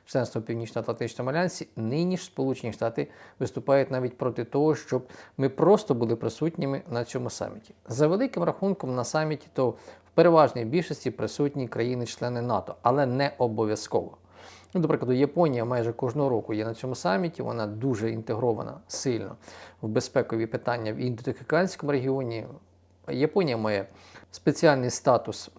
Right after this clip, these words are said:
партнера С Ш А, знаходяться фактично під парасолькою Сполучених Штатів Америки. Це окрема історія. З Україною, допоки ми будемо продовжувати російсько-українську війну і допоки ми не відновимо територіальну цілісність, як на мене, все абсолютно однозначно визначено.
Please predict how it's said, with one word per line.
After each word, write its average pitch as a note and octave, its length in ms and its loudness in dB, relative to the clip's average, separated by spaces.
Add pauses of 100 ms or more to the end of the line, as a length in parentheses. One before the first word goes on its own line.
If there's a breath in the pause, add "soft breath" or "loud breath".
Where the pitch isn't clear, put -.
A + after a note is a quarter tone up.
партнера D3+ 480 4
С - 100 -2
Ш C3+ 440 4
А, A2 40 -8
знаходяться A#2+ 520 -2
фактично A#2 520 -4
під - 240 -8
парасолькою C3+ 560 0
Сполучених B2 480 -4
Штатів A2 320 -2
Америки. G#2+ 340 -4
Це - 160 0
окрема G#2 420 0
історія. F#2+ 400 -10 (400 loud breath)
З A#2+ 80 -2
Україною, F#3+ 560 4
допоки C#3 520 0
ми C#3+ 140 2
будемо A#2+ 480 0
продовжувати A2 800 0 (420 soft breath)
російсько-українську B2 920 -2
війну D3+ 320 4
і - 20 6
допоки B2 440 0
ми A#2 140 -4
не C3+ 200 0
відновимо A2+ 580 -2 (280 loud breath)
територіальну A#2+ 520 0
цілісність, F3+ 540 -2
як A2+ 140 -2
на A#2+ 100 -4
мене, C#3+ 220 -2
все A#2 220 -2
абсолютно B2+ 480 -2
однозначно A#2 580 -4
визначено. A2 640 0